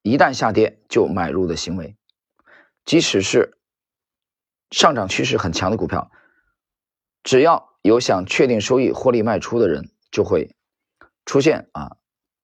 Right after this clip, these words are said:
突然下跌的情况。在这期间想买入，就是在股价突然下跌的时候买入。买大幅上涨的股票的时候，人们常有会不会错过买入时机的感觉，但在股价高位买入，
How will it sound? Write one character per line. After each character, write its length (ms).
突 140
然 100
下 180
跌 140
的 80
情 160
况。 240
在 120
这 120
期 160
间 240
想 180
买 180
入， 220
就 160
是 300
在 200
股 140
价 160
突 140
然 80
下 160
跌 120
的 80
时 120
候 80
买 120
入。 200
买 240
大 180
幅 120
上 180
涨 140
的 60
股 100
票 160
的 80
时 160
候， 200
人 140
们 100
常 220
有 220
会 160
不 100
会 140
错 240
过 100
买 160
入 100
时 200
机 100
的 100
感 200
觉， 200
但 140
在 80
股 160
价 120
高 160
位 120
买 180
入， 240